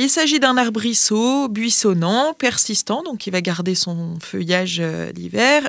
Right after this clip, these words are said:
utilisé en massif ou en rocaille, souvent. Très rarement en isolé, parce qu'il n'a pas un énorme intérêt. Il est plutôt bleuté, assez joli,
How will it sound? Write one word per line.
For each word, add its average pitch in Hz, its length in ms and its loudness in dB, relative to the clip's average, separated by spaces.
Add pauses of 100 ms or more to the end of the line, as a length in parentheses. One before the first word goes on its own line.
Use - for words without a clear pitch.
utilisé 262 520 0
en 254 120 2
massif 240 500 -2
ou 302 40 -2
en 262 120 0
rocaille, 202 500 -2
souvent. 175 400 -6 (400)
Très 349 220 2
rarement 277 480 2
en 240 100 2
isolé, 214 500 2
parce - 180 -4
qu'il - 180 -12
n'a 185 100 0
pas 208 320 2
un 180 380 -2
énorme 220 480 0
intérêt. 196 420 -4
Il 330 60 -2
est 240 60 -2
plutôt 208 300 -4
bleuté, 190 460 -2
assez 196 260 -2
joli, 180 360 -4